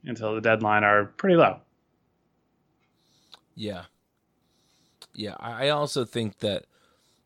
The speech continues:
Speaker 2: you remove Diaz and that bullpen gets so much worse that, I mean, I gotta tell you, man, I, I'm already not going to as many games as I hope to this season 'cause the team's been bad.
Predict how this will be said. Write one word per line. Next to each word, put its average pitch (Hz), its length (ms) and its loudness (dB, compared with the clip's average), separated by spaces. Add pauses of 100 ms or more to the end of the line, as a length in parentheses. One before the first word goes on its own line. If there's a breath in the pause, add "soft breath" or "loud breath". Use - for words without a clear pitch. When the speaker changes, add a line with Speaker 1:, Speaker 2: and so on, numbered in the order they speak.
(880)
Speaker 2:
you 120 200 -4
remove 117 540 -2
Diaz 107 800 -4
and 107 160 -4
that 95 200 -4
bullpen 104 460 -4
gets 95 280 -6
so - 480 -4
much 110 360 -6
worse 123 560 -6 (840)
that, 101 540 -8 (880)
I 120 100 -4
mean, 113 300 -6 (840)
I 226 80 -4
gotta 131 160 -2
tell 139 220 0
you, 107 120 -4
man, 104 220 -10 (180)
I, 147 280 -8
I'm 170 260 -4
already 147 340 0
not 107 200 -4
going 107 200 -4
to 110 80 -6
as 101 120 -6
many 107 200 -4
games 101 380 -6
as 98 60 -8
I 98 40 -8
hope 101 180 -8
to 107 120 -8
this 98 180 -8
season 95 320 -8
'cause 95 140 -10
the 95 60 -12
team's 95 280 -10
been 92 260 -10
bad. 90 380 -12